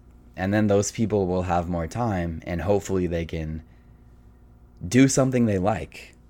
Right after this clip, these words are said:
Who knows? But A I and technology gives us that opportunity. Without it, we don't even have the chance. So I'm excited about that.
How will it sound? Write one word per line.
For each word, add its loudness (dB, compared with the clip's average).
Who 4
knows? 2
But 2
A 6
I 4
and 0
technology 0
gives -2
us -2
that -4
opportunity. -4
Without 6
it, 0
we 0
don't 0
even -2
have -2
the -10
chance. -6
So -2
I'm 2
excited 2
about -2
that. -12